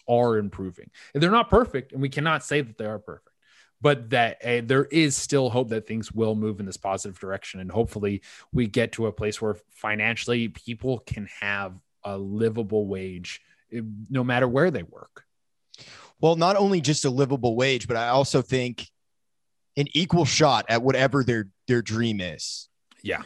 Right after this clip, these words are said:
Speaker 2: No matter how big or how small. And you have to, you have to scale it in degrees for whatever it is you wanna do. I mean, you and I,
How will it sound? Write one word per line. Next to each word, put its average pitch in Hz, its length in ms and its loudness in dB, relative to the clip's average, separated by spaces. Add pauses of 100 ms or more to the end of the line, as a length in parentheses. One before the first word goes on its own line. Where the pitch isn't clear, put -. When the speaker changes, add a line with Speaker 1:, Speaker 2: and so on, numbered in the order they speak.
Speaker 2:
No 123 180 4
matter 135 240 4
how 131 220 4
big 127 220 4
or 120 80 2
how 117 220 2
small. 110 500 0
And 127 120 -2
you 135 100 4
have 175 120 2
to, 147 180 -2
you 139 120 2
have 180 100 4
to 156 100 -6
scale 175 460 2
it 151 80 0
in 147 140 -4
degrees 135 560 -2
for 131 160 -4
whatever 120 360 2
it 117 140 -2
is 113 160 0
you 117 80 -4
wanna 113 200 0
do. 120 340 2
I 123 80 2
mean, 123 220 -4
you 160 180 4
and 151 80 4
I, 135 400 2